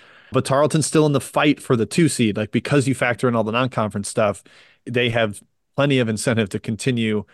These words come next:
battling and trying to stay on the opposite side of the bracket from Grand Canyon when you get to wac Vegas. I think there's enough here,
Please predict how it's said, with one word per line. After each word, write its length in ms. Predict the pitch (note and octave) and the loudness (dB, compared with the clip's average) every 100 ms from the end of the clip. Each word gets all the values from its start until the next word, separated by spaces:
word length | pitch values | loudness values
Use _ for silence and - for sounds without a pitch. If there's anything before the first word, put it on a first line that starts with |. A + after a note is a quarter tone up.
| _ _ _ | _ _ _
battling 460 | C3 B2+ C3+ C3+ B2 | 0 4 4 4 0
and 100 | G#2 | 0
trying 260 | C3 A#2 | 0 0
to 60 | A2+ | -2
stay 160 | - | 0
on 80 | A#2+ | 0
the 80 | A2+ | 0
opposite 360 | A#2+ A#2 - A2+ | -2 -2 -4 -2
side 160 | A#2 | -2
of 80 | G#2+ | 0
the 60 | G#2 | 0
bracket 440 | D3 D3+ - A2 | 0 0 -2 -4
from 540 | - B2 A2 G#2+ G2+ - | -2 0 0 -2 -8 -8
Grand 240 | B2 A2 | -6 -4
Canyon 360 | G#2+ C3 A#2 G#2 | -2 -2 0 -2
when 100 | G#2 | -4
you 60 | G2+ | -4
get 120 | A2 | -4
to 80 | G#2+ | -2
wac 260 | G#2+ G2+ | -2 -2
Vegas. 500 | B2+ C#3+ A#2+ G#2 - - _ _ _ _ | 2 2 2 0 -4 -14 _ _ _ _
I 120 | - G3 | -2 0
think 160 | C#4+ | 2
there's 180 | A3+ F3+ | 4 2
enough 240 | D#3 C3+ | 2 0
here, 380 | - A#2 G#2 F2 | 2 0 0 -4